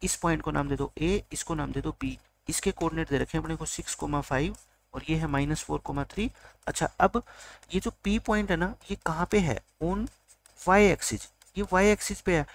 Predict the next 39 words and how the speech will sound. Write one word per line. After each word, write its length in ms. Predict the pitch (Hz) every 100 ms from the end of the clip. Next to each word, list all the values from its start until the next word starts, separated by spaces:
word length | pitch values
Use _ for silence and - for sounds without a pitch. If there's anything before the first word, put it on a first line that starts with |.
| - -
और 160 | 139 -
y 240 | 151 190
axis 320 | 175 - -
पे 120 | - 175 -
कोई 180 | 170 220
भी 100 | 240
point 340 | - 165 165
होता 200 | 135 -
है 80 | 131
जब 160 | - 143 -
भी, 180 | 160 - - -
तो 80 | -
उसको 200 | - 170
हम 160 | 165 156
क्या 180 | 175 170
मानते 280 | 135 123
हैं, 120 | 120 -
zero 260 | - 151 160
comma 380 | - 127 143 202 - _ 139
y 140 | 135
मानते 320 | 113 95 - -
हैं, 40 |
ठीक 120 | -
है। 80 | 202 - _ _
अब 80 | 170 160
बताओ 260 | 147 143 - - _ 180
question 340 | 175 - 202
के 160 | 190 175
according 340 | 165 160 156
आपको 260 | 143 - -
क्या 140 | 190 180
गिवन 240 | 147 127
है, 100 | 98 - -
आप 160 | 143
कहोगे 240 | - 135 147
जी 120 | 190 -
पी 120 | 170
की 160 | - 185
value 280 | 160 165